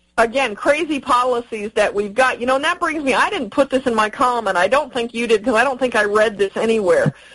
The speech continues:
But I question where that one point six billion dollars they're investing in Mexico comes from. And my guess is that that money is currently sitting in s-, in an, a bank account in some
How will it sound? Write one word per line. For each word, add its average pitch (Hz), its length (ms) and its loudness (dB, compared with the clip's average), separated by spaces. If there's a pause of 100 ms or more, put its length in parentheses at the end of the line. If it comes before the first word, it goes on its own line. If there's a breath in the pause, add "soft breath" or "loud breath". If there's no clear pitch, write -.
(140 loud breath)
But 226 280 0 (100)
I 508 340 0
question 180 840 -2 (300 loud breath)
where 320 480 2
that 285 260 0
one 285 300 0
point 302 320 -4
six 277 160 -2
billion 247 560 0
dollars 214 480 0
they're 208 160 0
investing 202 600 0
in 185 180 -2
Mexico 208 760 0 (320 soft breath)
comes 370 400 -2
from. 147 440 -4
And 214 200 -2
my 294 300 0
guess 185 600 0 (680 soft breath)
is 330 420 0
that 262 160 0
that 262 220 0
money 269 280 -2
is 233 180 2
currently 311 640 -2
sitting 254 300 0
in 233 220 0
s-, - 260 -4
in 233 140 2
an, 220 180 0 (120)
a 214 60 2
bank 226 320 0
account 202 460 -2 (380 soft breath)
in 240 200 0 (120)
some 262 260 0